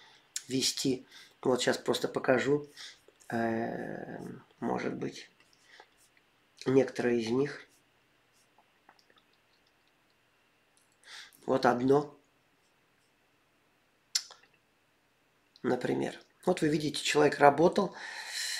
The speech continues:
начал восьмого декабря. Я, у меня был маленький подготовительный курс вот для большого нашего курса вот этого,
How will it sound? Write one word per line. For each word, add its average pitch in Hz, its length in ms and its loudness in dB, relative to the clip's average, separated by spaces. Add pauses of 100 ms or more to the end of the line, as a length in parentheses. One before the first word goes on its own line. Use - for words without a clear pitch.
(160)
начал 160 340 10
восьмого 131 380 6
декабря. 135 600 4 (140)
Я, 135 140 6
у 131 60 4
меня 135 140 8
был 135 200 4
маленький 127 340 6
подготовительный 123 680 2
курс - 280 0
вот 135 140 0
для 131 420 4
большого 127 480 2
нашего 127 380 -2
курса - 340 2
вот 139 160 -6
этого, 127 340 0